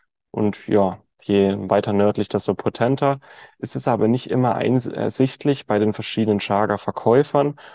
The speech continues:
wo kommt der jetzt her. Und manche machen absichtlich den Chaga sehr viel teurer, ohne das zu begründen. Und manchmal denkt man dann, oh, ist teurer, ist vielleicht potenter, aber das ist nicht automatisch der Fall. Also ich habe schon Chaga gesehen, da kosten hundert Gramm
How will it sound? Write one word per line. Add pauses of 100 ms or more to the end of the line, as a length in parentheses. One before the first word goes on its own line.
(160)
wo
kommt
der
jetzt
her. (400)
Und
manche
machen
absichtlich (400)
den
Chaga
sehr
viel
teurer, (460)
ohne
das
zu
begründen. (100)
Und
manchmal
denkt
man
dann,
oh,
ist
teurer,
ist
vielleicht
potenter, (340)
aber
das
ist
nicht
automatisch
der
Fall.
Also
ich
habe
schon
Chaga
gesehen,
da
kosten
hundert
Gramm